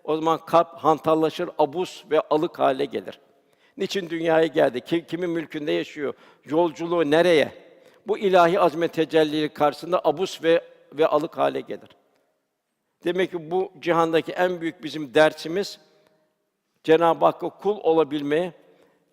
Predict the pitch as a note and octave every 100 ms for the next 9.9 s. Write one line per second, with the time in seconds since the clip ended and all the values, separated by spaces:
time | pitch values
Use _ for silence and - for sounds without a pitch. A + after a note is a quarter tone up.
0 | - C#3+ - D#3 D3+ D3 C#3+ E3+ - D#3
1 | D#3 D#3+ F3 F3 F3 F3 D#3+ F3+ E3+ E3+
2 | F#3+ F#3 _ - _ - - D#3+ - F#3
3 | F#3+ G3 - - - D#3+ F#3 - F#3 F#3
4 | - D#3 C#3+ C3 A2+ G#2 G2+ - E2+ _
5 | _ _ _ _ _ _ _ _ _ _
6 | _ _ _ _ _ _ _ C3 F3 G3
7 | F3 E3 E3+ G3 - A3 - F#3+ G3 -
8 | F#3 F#3+ F#3 F3 D#3 E3+ D#3+ C#3+ D#3+ G3
9 | F3+ - E3 D#3+ D#3 D#3 C3+ D#3+ F#3